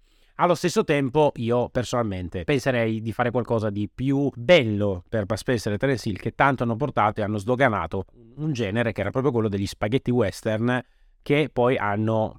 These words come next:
preso anche gli americani e hanno utilizzato ovviamente nei loro, nei loro film. Sono stati una coppia meravigliosa che ha fatto veramente storia, e la Dune Buggy, tra le diverse automobili utilizzate, no, da Bud Spencer e Terence Hill,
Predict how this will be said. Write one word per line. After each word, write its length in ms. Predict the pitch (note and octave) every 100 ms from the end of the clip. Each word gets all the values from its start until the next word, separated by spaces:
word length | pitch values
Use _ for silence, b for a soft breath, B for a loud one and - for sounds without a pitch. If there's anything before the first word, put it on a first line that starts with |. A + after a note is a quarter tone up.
| -
preso 500 | - C3 C#3+ G#2+ G#2+
anche 280 | A2 G#2 F#2+
gli 80 | G2+
americani 560 | A2+ D3+ A2+ G#2 A2
e 60 | F#2+
hanno 120 | G2
utilizzato 560 | F#2 G#2 G2 F#2+ F#2 G2+
ovviamente 440 | G#2+ G2 F2 G2
nei 160 | F#2 F#2
loro, 400 | F#2+ F2+ F2 - _ _
nei 180 | A2 G2
loro 220 | G2+ F#2+
film. 360 | - D#2 D2 D2+ _ _ _
Sono 240 | - C4
stati 580 | - G3 F#3+ - G#3 F#3+ D3+
una 180 | E3+
coppia 800 | - D#3+ D3 D#3 D3+ C#3 A#2+ A2 - -
meravigliosa 680 | C#3+ D#3+ C3 B2+ A2 G#2+
che 100 | G#2
ha 40 | B2
fatto 320 | E3 - C3
veramente 480 | B2 A#2+ C3+ B2 A2
storia, 500 | - A2 F2+ F2 -
e 220 | F3+ F#3
la 140 | B2+ B2
Dune 240 | F#3 G#3
Buggy, 440 | D#3 B2+ A2+ D#3 -
tra 460 | D#3 E3 E3 B2+ G2
le 240 | G#2+ G2+ G#2
diverse 520 | G#2 D#3 C#3 - B2+
automobili 920 | - B2+ B2 C#3+ E3+ C#3+ A2 G2+ F#2+
utilizzate, 800 | F2 C3 A2+ A2 F3+ G3 A2+ -
no, 260 | A#2 D#3+ A2
da 100 | G2+
Bud 120 | F#2+
Spencer 340 | - D#3+ -
e 20 | F#2+
Terence 360 | F#2 E2 -
Hill, 160 | D3+